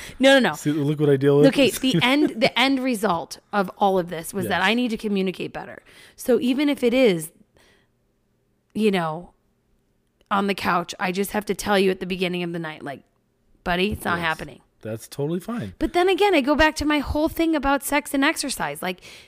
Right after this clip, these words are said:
Speaker 1: I really don't wanna do it. But then when I do it, it's like, I really enjoyed that. That was
Speaker 2: Right.
Speaker 1: wonderful.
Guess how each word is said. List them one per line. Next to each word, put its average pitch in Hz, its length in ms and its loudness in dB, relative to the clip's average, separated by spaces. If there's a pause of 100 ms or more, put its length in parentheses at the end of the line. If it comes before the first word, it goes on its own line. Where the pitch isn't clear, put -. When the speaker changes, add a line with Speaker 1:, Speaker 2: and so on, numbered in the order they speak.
(220)
Speaker 1:
I 247 120 2
really 320 300 4
don't 285 220 2
wanna 247 280 0
do 269 240 0
it. - 200 -4
But 220 120 -8
then 262 180 0
when 269 140 0
I 247 80 0
do 320 220 4
it, 285 100 6
it's 247 220 0
like, 294 360 -2
I 277 120 -6
really 392 320 0
enjoyed 381 340 -2
that. - 300 -2
That 170 120 -2
was 254 100 -6
Speaker 2:
Right. 262 100 -10
Speaker 1:
wonderful. 320 440 -4